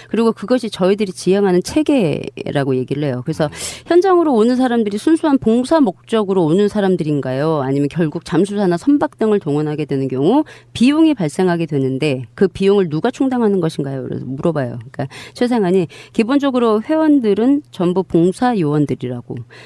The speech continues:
참 이 봉사라는 얘기 잘 쓰죠. 근데 그리고 그 회원 중에 비회원으로 하여 선박을 예인하게 했다든가 뭐 급하게 사람을 구조하게 되어 자기 비용이 발생하는 경우 협회에서 비용을 충당하게끔 하고 있고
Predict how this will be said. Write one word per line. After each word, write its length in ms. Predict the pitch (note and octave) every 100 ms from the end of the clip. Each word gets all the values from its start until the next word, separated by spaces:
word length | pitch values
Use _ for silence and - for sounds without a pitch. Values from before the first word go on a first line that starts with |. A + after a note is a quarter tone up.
| - -
참 160 | - F#4
이 60 | B3
봉사라는 580 | G#3 A3+ A4 G#4+ F4 G3
얘기 140 | E3
잘 180 | D#3 D3
쓰죠. 520 | - D#3 B2+ C#3 B2+
근데 240 | F3 E3+ E3+ - - -
그리고 300 | C4 C#4 C4+
그 160 | B3
회원 420 | B3 E4 D#4 D4 C#4+
중에 320 | - G3 F3+
비회원으로 800 | - A#3 D4 E4 D4 B3 G3+ F#3
하여 220 | G3 F3
선박을 600 | F3 C#4 C#4 C4+ G#3+ G#3+ E3+
예인하게 420 | D3 F#3 F#3 E3 F3
했다든가 760 | - G#3+ E3+ C#3 C3+ D3+ C3 B2+
뭐 120 | C#3+
급하게 440 | - - A#3+ F#3+
사람을 340 | G#3+ B3+ B3 G#3+
구조하게 540 | E3+ E3+ G3 F#3+ D#3+
되어 340 | D#3 C#3 C3 A#2
자기 280 | F3 F#3 G#3
비용이 340 | G3+ F#3 F3
발생하는 500 | C#3+ C#3 D#3 D3+ D3+
경우 380 | D3 B2+ A#3 D#4+ - - -
협회에서 600 | D#4+ - E4+ D#4 C#4+ C#4+
비용을 540 | C4+ - F#3+ G#3+ A#3 A#3+
충당하게끔 760 | - D#4 D#4+ D#4 C#4 A3+ F3+ F#3+
하고 220 | F3+ C#3+
있고 360 | - - C#3+